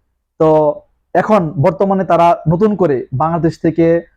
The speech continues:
আহ, সরাসরি ওয়ার্ক পারমিট দিয়ে সরকারি কোটাভিত্তিক তো অবশ্যই, বেসরকারি এজেন্সিগুলোকেও তারা অনুমতি দিছে।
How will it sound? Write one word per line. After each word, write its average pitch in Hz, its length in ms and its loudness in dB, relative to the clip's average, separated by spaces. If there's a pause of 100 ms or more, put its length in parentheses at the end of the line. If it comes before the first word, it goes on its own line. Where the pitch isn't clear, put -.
(460)
আহ, 131 180 0
সরাসরি 175 680 2
ওয়ার্ক 160 260 2
পারমিট 175 340 0
দিয়ে 160 340 2 (300)
সরকারি 190 680 0 (300)
কোটাভিত্তিক 180 480 0
তো 196 80 4
অবশ্যই, 180 520 0 (200)
বেসরকারি 208 520 2
এজেন্সিগুলোকেও 185 840 0
তারা 170 160 2
অনুমতি 175 380 0
দিছে। 143 300 -4